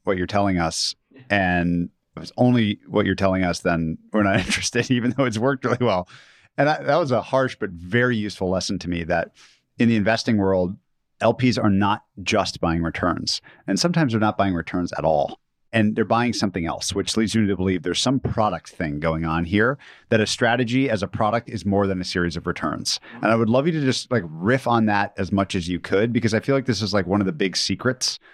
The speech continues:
of the world of investing, and you're in the best position to talk about it. And I'd even love, you don't have to name the names, but, like, favorite conceptual examples of, like, what a great investing product is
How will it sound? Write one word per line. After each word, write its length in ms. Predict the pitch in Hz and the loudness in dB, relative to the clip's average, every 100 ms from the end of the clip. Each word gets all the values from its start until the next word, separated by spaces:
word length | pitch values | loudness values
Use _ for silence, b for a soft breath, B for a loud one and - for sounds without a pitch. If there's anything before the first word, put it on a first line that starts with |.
| b | b
of 140 | - 92 | -4 0
the 80 | 98 | 2
world 220 | 98 95 | 4 2
of 60 | 85 | 0
investing, 600 | 90 90 - 120 120 95 | 0 0 0 0 0 0
and 160 | 92 | 0
you're 140 | 95 98 | 2 2
in 260 | 92 90 - | 0 -2 -2
the 80 | |
best 240 | 92 90 - | -2 -2 -2
position 380 | 82 90 - 87 | -2 -2 -2 -4
to 100 | 85 | -2
talk 320 | 90 85 - | 0 0 0
about 240 | 110 120 | 0 0
it. 140 | 151 143 B B | 0 -4 B B
And 80 | 117 | 0
I'd 120 | 120 | 2
even 180 | 127 120 | 2 2
love, 240 | 110 104 | 2 0
you 140 | 110 117 | 0 0
don't 80 | 104 | -2
have 80 | |
to 80 | - | -2
name 180 | 98 95 | -2 0
the 80 | 90 | 0
names, 260 | 90 85 | -2 -4
but, 120 | - 95 | -2 0
like, 160 | 95 | 0
favorite 400 | - 113 101 98 - _ _ | 0 0 2 0 -2 _ _
conceptual 500 | - 92 110 - 98 | -6 -2 0 2 0
examples 520 | 90 90 87 85 78 | 2 0 -2 -2 -4
of, 120 | 80 82 | -2 -4
like, 180 | 76 | 0
what 100 | 90 | 0
a 60 | 87 | 0
great 260 | 78 90 82 | 2 0 2
investing 440 | 85 85 - 90 | 0 0 0 -2
product 360 | 92 92 104 107 | 0 0 0 2
is 300 | 110 113 | 0 0